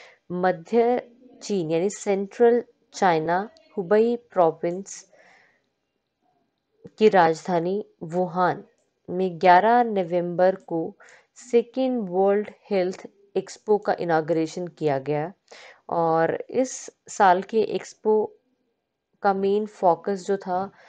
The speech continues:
वो ग्लोबल हेल्थ इंडस्ट्री के most cutting edge science and technology पर केंद्रित किया जा रहा था, जिससे कि वुहान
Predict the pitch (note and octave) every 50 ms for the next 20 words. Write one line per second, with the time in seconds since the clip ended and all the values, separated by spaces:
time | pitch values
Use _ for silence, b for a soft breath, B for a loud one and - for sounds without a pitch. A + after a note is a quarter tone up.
0 | b b b b b F3+ F#3+ G3+ F3 E3 F3+ G3 G3+ G#3 G3 F3+ A3 A3+ A#3 A#3
1 | A3 - - - G3+ F#3 F#3 G3 - - - _ - - F3 E3+ F3 F3+ E3+ F3
2 | - - - - G3 E3 - - _ - F3+ F3+ F#3 F#3 F#3+ G3+ G#3 A3 A3+ A3
3 | - - - - - F3+ F#3 - - F#3+ F#3+ G3 - - - F3 F#3 F#3+ F#3+ F#3+
4 | - - _ - - - - F#3+ F3 F3+ F#3 G3 - - _ - - F3+ F3+ F3+
5 | F3+ - F3+ F3+ - F3+ F3 E3+ E3 E3 E3 D#3+ - G3 G3 G#3 G3+ _ b b
6 | b b b b b b b b _ - F#3+ - - - F3+ E3+ E3 E3+ F#3 F#3+
7 | G3 - - F#3 F3 E3+ E3 E3 F#3 E3 E3 F3 F3 E3+ E3+ - G#3+ G#3 F3+ E3
8 | - G3 G3 - - - A#3 A#3 - - - A3+ G#3+ F3 - E3 E3 E3+ D#3+ F3+
9 | F#3 F#3 F#3 D#3 -